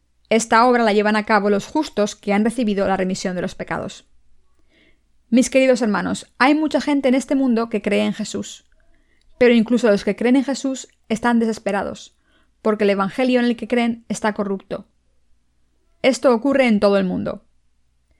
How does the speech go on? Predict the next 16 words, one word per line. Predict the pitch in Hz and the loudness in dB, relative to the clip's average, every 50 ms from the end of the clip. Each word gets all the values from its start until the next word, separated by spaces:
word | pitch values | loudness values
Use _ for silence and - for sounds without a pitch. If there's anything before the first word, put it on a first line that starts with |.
| _ _ _ _ _ _ - | _ _ _ _ _ _ -4
Aunque | - 220 226 220 214 226 | 0 0 0 2 2 2
han | 226 262 | 2 2
aprendido | 277 269 277 262 247 240 277 262 277 269 254 240 | 2 2 4 4 4 4 2 2 2 2 2 0
quién | - - 269 262 262 | -6 -2 0 0 0
es | 254 - | 0 -2
Jesús | 254 240 - - 285 285 277 - - _ _ - | -4 -6 -6 -6 -8 -8 -8 -10 -18 _ _ -10
y | - 208 | -10 -6
qué | - - 247 | 0 0 0
es | 240 240 | 2 2
la | 254 247 | -2 -2
sangre | - 262 254 240 226 196 180 | 0 0 0 2 0 0 0
que | - | 0
derramó | 196 202 202 196 196 214 | 0 0 2 2 0 2
en | 226 240 | 2 2
la | 240 | 0
cruz, | 233 220 233 240 226 - - | 0 0 -2 -2 -4 -6 -18